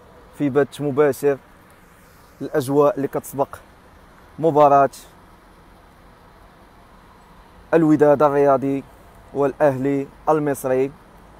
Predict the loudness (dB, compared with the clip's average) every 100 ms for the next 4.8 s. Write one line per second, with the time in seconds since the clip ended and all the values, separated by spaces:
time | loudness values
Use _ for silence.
0 | -20 -20 -20 -20 -20 -20 -20 -20 -20 -20
1 | -20 -20 -20 -20 -20 -20 -14 -4 -2 -2
2 | -4 -12 -20 -20 -20 -20 -20 -20 -20 -20
3 | -20 -12 -2 2 4 4 2 2 0 0
4 | -2 -6 -6 -2 -2 -2 -4 -6